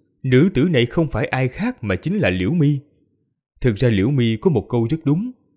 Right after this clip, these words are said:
Vương Lâm và nàng vốn là cùng một loại người, ở đáy lòng đều là một tia vô tình. Vương Lâm chỉ nhìn thoáng qua rồi thu hồi ánh mắt lại, vẻ mặt lạnh như băng. So với lúc trước khi đánh một trận với Vương Lâm, Liễu Mi không có gì thay đổi.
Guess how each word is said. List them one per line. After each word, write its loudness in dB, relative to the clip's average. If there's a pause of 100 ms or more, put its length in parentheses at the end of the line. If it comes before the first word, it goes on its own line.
Vương 2
Lâm 0
và 0
nàng -4
vốn -2
là 0
cùng -4
một -6
loại -2
người, -2 (340)
ở 2
đáy 0
lòng 0
đều 0
là 0
một -6
tia 4
vô 2
tình. -2 (1120)
Vương 0
Lâm 0
chỉ -4
nhìn -2
thoáng -4
qua 0
rồi 0
thu 2
hồi 0
ánh -4
mắt -6
lại, -4 (380)
vẻ 0
mặt -2
lạnh 0
như 0
băng. -4 (540)
So 0
với 2
lúc 0
trước 0
khi -2
đánh -2
một -2
trận -4
với 2
Vương 0
Lâm, -4
Liễu 0
Mi 0
không -4
có 2
gì -2
thay 0
đổi. 0